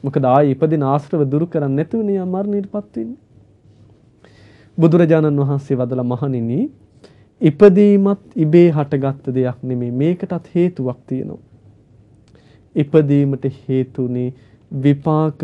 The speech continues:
පිණිස එයාගේ ජීවිතේ කර්ම සකස් වෙලා.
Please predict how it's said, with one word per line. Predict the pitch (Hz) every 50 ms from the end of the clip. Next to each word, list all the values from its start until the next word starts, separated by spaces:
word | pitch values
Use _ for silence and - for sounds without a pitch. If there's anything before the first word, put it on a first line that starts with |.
| 143 143
පිණිස | - 143 131 131 131 127 - - 135 135 208 - - _ _ _ _ - - - - -
එයාගේ | 139 139 131 131 127 123 127 123
ජීවිතේ | 123 127 127 120 127 131 135 - 131 131
කර්ම | 127 - - 147 143 151 156 147 143
සකස් | 143 - - - - 135 - - -
වෙලා. | 135 135 131 -